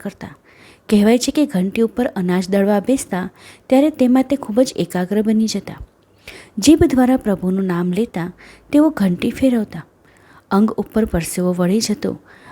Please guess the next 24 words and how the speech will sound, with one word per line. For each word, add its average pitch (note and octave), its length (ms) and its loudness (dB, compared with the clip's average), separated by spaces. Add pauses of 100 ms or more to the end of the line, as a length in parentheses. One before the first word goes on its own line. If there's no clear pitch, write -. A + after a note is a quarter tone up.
(100)
અને G#3 120 2
ભક્તવત્સલ F#3+ 720 -2
ભગવાન F3+ 400 0
ત્યાં F3 280 -2
પધારી A3+ 480 0 (300)
ઘંટી A3+ 380 4
ચલાવતા F#3 500 -2
નિજ F#3 340 -2
ભક્તને G3 300 -6
પંખો F3+ 420 -10
નાખતા. D#3+ 440 -10 (880)
ભક્ત F3+ 280 0
દળે F3+ 460 0 (280)
અને C#4 180 4
ભગવાન F3+ 440 -2
તેને G#3+ 220 -2
પંખો E3+ 420 -6
નાખે. D#3+ 420 -8 (600)
રાજા A3 300 2 (120)
અમરીશે A3 440 -2
ભગવત F#3+ 420 -4 (540)
સેવાનો G#3+ 500 2
આદર્શ E3+ 520 -4
જગત F3+ 260 -6